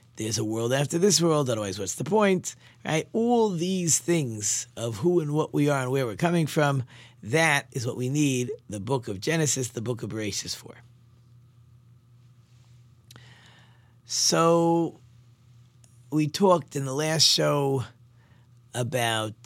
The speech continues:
uh, life, really. Well, last week's, last, uh, last show was really talking about life, the,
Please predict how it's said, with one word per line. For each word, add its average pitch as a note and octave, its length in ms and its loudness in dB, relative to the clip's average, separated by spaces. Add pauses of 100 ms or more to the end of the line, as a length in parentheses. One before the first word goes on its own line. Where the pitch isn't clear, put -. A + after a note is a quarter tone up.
uh, G2 440 -8 (440)
life, C3 440 0
really. D3+ 460 0 (140)
Well, B2 160 -12
last B2+ 260 -4
week's, - 300 -8
last, C3 480 -4
uh, A2 220 -8
last A#2+ 320 -2
show A#2 120 -2
was A#2 140 -4
really A#2+ 120 -2
talking A2+ 260 -6
about F#2+ 160 -8
life, C#3 360 0
the, F#2 260 -8